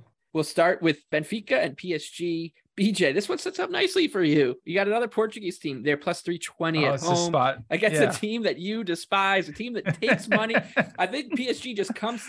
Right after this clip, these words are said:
Speaker 1: to your house. They travel to the middle of the
Speaker 2: Yep.
Speaker 1: country, to the beautiful cornfields of Iowa.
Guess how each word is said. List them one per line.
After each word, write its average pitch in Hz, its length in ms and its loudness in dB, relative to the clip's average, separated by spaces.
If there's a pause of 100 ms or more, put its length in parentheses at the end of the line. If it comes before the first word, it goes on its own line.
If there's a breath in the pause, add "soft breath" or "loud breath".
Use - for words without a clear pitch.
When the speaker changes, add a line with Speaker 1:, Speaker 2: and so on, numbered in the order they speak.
Speaker 1:
to 185 100 -4
your 180 220 -2
house. 170 260 -2
They 139 120 -6
travel 156 640 -2 (720 soft breath)
to 143 100 -10
the 127 60 -8
middle 139 200 -4
of 127 80 -6
the - 160 -12
Speaker 2:
Yep. 202 100 4
Speaker 1:
country, 123 200 -2 (140)
to 143 100 -6
the 127 200 -8 (120)
beautiful 143 320 -4
cornfields 139 540 -4
of 127 60 -8
Iowa. 120 520 -2